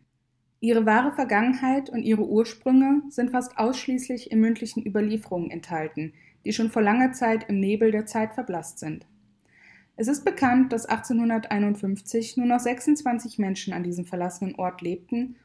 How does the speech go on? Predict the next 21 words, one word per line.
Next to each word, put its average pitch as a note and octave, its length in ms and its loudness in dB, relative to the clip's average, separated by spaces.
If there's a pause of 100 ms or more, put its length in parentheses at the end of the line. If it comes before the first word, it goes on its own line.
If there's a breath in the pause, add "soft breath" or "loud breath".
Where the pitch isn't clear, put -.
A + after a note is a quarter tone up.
(100)
und - 60 -8
dass A#3 140 -2
eine B3+ 140 4
mysteriöse, A#3 960 4
unbekannte A3+ 600 0
Krankheit, G3 680 -6
möglicherweise G#3 760 -2
Typhus, - 560 -8 (260 soft breath)
sie - 140 0
in B3+ 80 8
die C4 80 6
Flucht G3 360 -2
trieb D3+ 380 -8
und F#3+ 120 -8
sie F#3+ 80 -2
ihre G3+ 180 0
Traditionen A3 800 2
und F#3+ 160 -4
mündlichen G#3+ 440 -2
Überlieferungen F#3+ 600 -2
mitnahmen. D3 500 -8